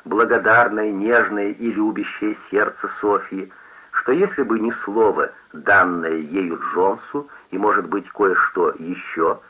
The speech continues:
в чем герой наш был замешан, то, мне сильно сдается, она из угождения отцу принесла бы себя в жертву человеку, который ей не нравился.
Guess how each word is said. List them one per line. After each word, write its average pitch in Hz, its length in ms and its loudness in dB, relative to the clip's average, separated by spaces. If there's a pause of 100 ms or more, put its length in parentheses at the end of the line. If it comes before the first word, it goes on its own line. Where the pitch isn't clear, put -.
(120)
в - 80 -20
чем 101 240 0
герой 98 260 0
наш 101 200 2
был 98 220 -4
замешан, 95 540 0 (640)
то, 143 160 4
мне 180 400 0
сильно 170 260 2
сдается, 147 600 6
она 120 200 6
из 123 160 2
угождения 110 600 2
отцу - 300 -4
принесла 104 480 0
бы 107 200 -2
себя 104 240 2
в - 80 0
жертву 90 460 0
человеку, 82 580 -2
который 104 420 0
ей 92 180 -4
не 101 140 -6
нравился. 87 680 -2